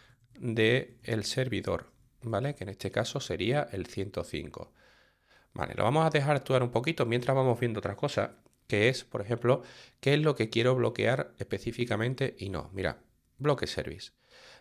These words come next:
¿vale? Aquí, por ejemplo, tenemos un montón de servicios por nombre puro, ¿vale? Que deberíamos de bloquear si no estamos usando. Es decir, yo, por ejemplo, pues, ¿uso quinientos píxeles? No. ¿Lo bloqueo? ¿Uso esta?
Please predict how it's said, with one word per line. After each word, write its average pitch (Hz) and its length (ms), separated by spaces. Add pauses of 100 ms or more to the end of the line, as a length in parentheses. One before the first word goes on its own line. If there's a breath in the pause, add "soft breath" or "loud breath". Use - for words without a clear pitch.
¿vale? 135 280
Aquí, 123 240
por 160 140
ejemplo, 160 300
tenemos 107 520 (100)
un 151 200
montón 123 360
de 113 100
servicios 151 560 (120)
por 101 240
nombre 107 540
puro, 196 480 (420 loud breath)
¿vale? 127 520
Que 156 400
deberíamos 127 560
de 123 120
bloquear 117 440
si 139 280
no 139 180
estamos 117 360
usando. 85 580
Es 135 80
decir, 92 400 (400 loud breath)
yo, 143 240
por 120 140
ejemplo, 98 460
pues, 104 300
¿uso 147 260
quinientos 139 360
píxeles? - 420 (120)
No. 90 420 (300)
¿Lo 78 140
bloqueo? 82 680
¿Uso 170 320
esta? 160 420